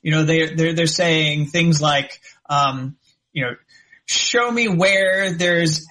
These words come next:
any precedent in the law that says a journalist can't be published," or, or things of that nature that are, they're very alarming. Um, talking with, um, uh, you, uh, they talked with, uh, they, so there was a cross-examination of, uh,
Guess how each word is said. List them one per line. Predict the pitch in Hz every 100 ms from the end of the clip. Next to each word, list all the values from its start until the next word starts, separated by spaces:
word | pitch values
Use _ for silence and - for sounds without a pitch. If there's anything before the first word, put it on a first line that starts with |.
| -
any | 170 175 170 160
precedent | - 170 165 165 165 160
in | 151
the |
law | 139 143 147 143
that | 135
says | - - 147 139 131
a | 135
journalist | 131 143 139 135 - -
can't | 170 156
be | 147
published," | - 123 113 110 - -
or, | 120 123
or | 180 -
things | 156 190 165
of | 160
that | 156 165 156
nature | 160 143 - 123
that | 123 131
are, | 143 160
they're | 160
very | 165 214 214
alarming. | 165 151 156 135 110 - _ _ -
Um, | 135 131 127 -
talking | - 185 185 180 170
with, | 160 156 - - - -
um, | 143 139 135 -
uh, | 139 135 - -
you, | 160 180
uh, | 165 151 143
they | 160 165
talked | 190 185 160
with, | 170 156 160
uh, | 147 135 131 123 -
they, | 160 156
so | 170
there | 175
was | 160
a | 156
cross-examination | - 180 175 156 165 151 151 160 156 127
of, | 117 131 -
uh, | - 123